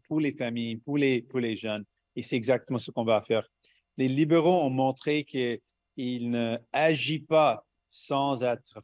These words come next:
forcés d'agir par nous, les néo-démocrates. Et les conservateurs, leur solution, c'est de couper les investissements, couper,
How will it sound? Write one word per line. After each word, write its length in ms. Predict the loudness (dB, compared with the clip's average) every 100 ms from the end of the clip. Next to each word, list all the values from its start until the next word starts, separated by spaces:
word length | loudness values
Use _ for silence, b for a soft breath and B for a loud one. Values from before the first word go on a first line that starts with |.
| _
forcés 420 | -2 -2 0 -2
d'agir 540 | 2 2 0 -2 -2 -2
par 280 | -2 -4 -4
nous, 200 | -6 -6
les 160 | -4 -2
néo-démocrates. 680 | 0 0 -2 -2 0 -2 -2 _ _
Et 100 | 2
les 160 | 4 4
conservateurs, 720 | 4 2 4 4 4 4 2 0
leur 280 | 2 2 2
solution, 560 | -4 -6 -8 -6 -4
c'est 220 | -4 -4
de 80 | -4
couper 420 | -6 -8 -4 0
les 200 | 2 2
investissements, 680 | -2 -4 -6 -10 -6 -4 -4 b b _
couper, 540 | -8 -6 2 2 2